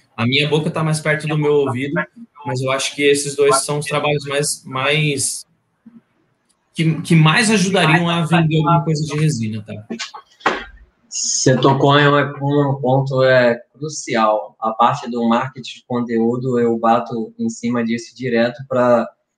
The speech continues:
Speaker 2: que as pessoas não deixem as redes sociais delas parecendo um catálogo da Polishop, que, é, a, a, alguém passa lá, vê um monte de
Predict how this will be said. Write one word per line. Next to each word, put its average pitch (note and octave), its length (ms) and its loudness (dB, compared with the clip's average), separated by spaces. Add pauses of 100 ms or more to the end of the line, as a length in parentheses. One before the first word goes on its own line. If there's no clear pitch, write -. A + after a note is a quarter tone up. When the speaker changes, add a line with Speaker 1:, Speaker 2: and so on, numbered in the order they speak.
Speaker 2:
que B2+ 80 -2
as A#2+ 80 -2
pessoas C3 420 -2
não C#3 220 2
deixem C#3+ 500 2
as C3+ 140 2
redes C3+ 320 -2
sociais C3 580 -2
delas A#2+ 360 2
parecendo B2 600 -4
um B2+ 80 -6
catálogo A#2+ 600 0
da A#2+ 100 2
Polishop, A#2+ 680 -2 (920)
que, A2+ 500 4 (320)
é, A2+ 60 -2
a, G#2+ 360 -6
a, - 480 -12 (140)
alguém B2 440 4
passa C3+ 420 4
lá, C#3+ 420 4
vê C3 140 -2
um C3+ 120 0
monte D3 300 -2
de C#3+ 100 -10